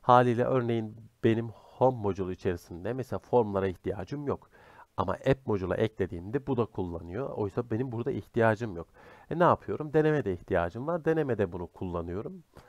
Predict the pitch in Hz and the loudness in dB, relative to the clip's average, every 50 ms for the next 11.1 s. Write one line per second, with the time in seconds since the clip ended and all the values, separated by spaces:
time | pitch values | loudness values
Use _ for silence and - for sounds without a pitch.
0 | - - - - - - - 139 135 - 143 - _ _ 143 147 151 151 123 95 | -20 -20 -20 -20 -16 -6 -4 -4 -4 -4 -8 -10 _ _ 6 6 6 6 2 -2
1 | 90 - _ _ - _ _ _ _ - 90 87 90 87 85 87 85 85 - - | -6 -10 _ _ -20 _ _ _ _ -14 -10 -8 -6 -6 -6 -6 -8 -8 -10 -12
2 | _ - 123 139 131 - 131 123 120 123 117 110 139 139 127 - - 123 120 120 | _ -2 -2 -2 -2 -4 -6 -4 -2 -2 -2 -2 -4 -6 -6 -4 -2 2 4 4
3 | 104 92 90 - - _ _ _ _ _ _ - 92 90 87 92 107 101 110 117 | 4 4 2 -2 -10 _ _ _ _ _ _ -6 -4 -4 -2 -2 -4 -4 -6 -8
4 | 101 92 90 87 90 113 - - - - 139 _ _ - 104 92 87 85 87 90 | -8 -6 -6 -4 -4 -4 -4 -8 -12 -16 -20 _ _ -6 -4 -4 -4 -6 -8 -12
5 | - - - 135 143 143 135 135 135 123 113 131 131 127 135 120 98 90 95 117 | -14 -2 0 2 2 2 2 0 -2 -2 -2 -2 -2 -2 0 0 2 0 0 -2
6 | 131 - _ _ _ - 95 95 92 101 110 107 104 101 95 104 101 101 104 104 | -6 -14 _ _ _ -4 -4 -4 -2 -4 -4 -2 -2 -4 -4 -4 -6 -6 -6 -6
7 | 98 107 113 98 87 85 82 - 85 85 82 80 82 87 - - - 82 87 98 | -8 -6 -4 -2 -2 -2 -4 -4 -6 -6 -6 -4 -6 -6 -6 -6 -6 -6 -4 -4
8 | 117 139 165 - - - - - - - - - - - 117 110 123 135 151 151 | -6 -8 -8 -14 -20 -20 -20 -20 -20 -20 -20 -20 -4 2 4 4 4 4 0 -2
9 | 147 135 120 107 - 110 107 92 90 90 85 117 139 135 117 120 - - 143 - | -2 -2 -2 -2 -2 -4 -6 -6 -6 -8 -8 -10 -8 -4 -4 -4 -2 -4 -6 -4
10 | - 131 117 113 110 107 113 - - - 131 120 - - 113 101 92 - - 135 | -2 0 2 4 2 2 0 -4 -2 0 0 0 0 0 -2 -4 -4 -2 0 0
11 | 143 | 0